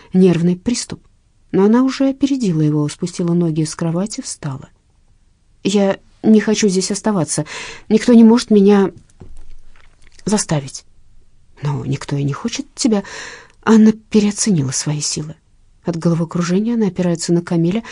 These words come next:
потом садится на постель, опускает голову. «Я уверена, Камиль, что он приходил. Он хочет убить меня. И он не остановится. Я это чувствую, знаю». «Ты ничего не знаешь, ничего не чувствуешь»,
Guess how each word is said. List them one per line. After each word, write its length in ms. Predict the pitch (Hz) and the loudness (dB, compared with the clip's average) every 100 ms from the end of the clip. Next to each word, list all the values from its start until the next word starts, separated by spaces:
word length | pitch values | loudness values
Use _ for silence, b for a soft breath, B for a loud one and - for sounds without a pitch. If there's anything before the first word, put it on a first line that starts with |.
| B B B | B B B
потом 220 | 190 196 | 0 0
садится 400 | 196 180 175 - | 2 0 0 0
на 80 | 170 | 0
постель, 520 | 175 160 - 180 226 _ _ | -2 -6 -6 -6 -6 _ _
опускает 420 | 175 170 - 190 | -10 -8 -6 -6
голову. 400 | 180 143 135 - _ _ _ _ _ _ _ _ - | -6 -8 -8 -16 _ _ _ _ _ _ _ _ -6
«Я 180 | 202 | -4
уверена, 380 | 165 160 151 156 | -2 -4 -6 -8
Камиль, 400 | - 175 156 151 B B B B | -8 -4 -4 -4 B B B B
что 340 | - - - _ _ _ | -6 -4 -6 _ _ _
он 220 | 185 165 | -2 -2
приходил. 560 | 160 175 - 165 - - _ _ _ _ _ | -4 -6 -6 -6 -8 -10 _ _ _ _ _
Он 80 | 202 | -2
хочет 340 | 175 175 - 202 | -2 -4 -4 -6
убить 320 | 180 - - | -6 -10 -8
меня. 260 | 165 170 - _ _ _ _ | -10 -12 -18 _ _ _ _
И 100 | - | 0
он 140 | 214 190 | 2 2
не 100 | 196 | 0
остановится. 600 | - 202 156 139 - 151 B B B B | -2 0 0 0 -4 -6 B B B B
Я 140 | 202 185 | 0 2
это 140 | 170 | 0
чувствую, 480 | - 147 - - 101 _ | -4 -6 -6 -12 -14 _
знаю». 320 | - 190 160 - _ _ _ _ _ _ _ _ _ _ _ - | -6 -4 -4 -8 _ _ _ _ _ _ _ _ _ _ _ -12
«Ты 400 | 160 143 123 - _ _ | -8 -8 -8 -16 _ _
ничего 340 | - 151 - 139 | -10 -6 -4 -6
не 100 | 147 | -6
знаешь, 420 | - 135 143 - | -8 -8 -10 -6
ничего 320 | 156 - - | -6 -4 -2
не 100 | 156 | -2
чувствуешь», 480 | 170 143 - 135 | -2 -8 -8 -10